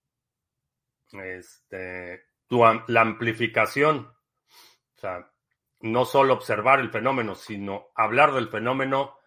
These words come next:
eh, marginalmente pudiera,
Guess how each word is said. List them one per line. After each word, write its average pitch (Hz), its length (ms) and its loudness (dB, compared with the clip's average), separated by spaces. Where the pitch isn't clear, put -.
eh, 262 440 -8
marginalmente 147 880 -2
pudiera, 123 800 -4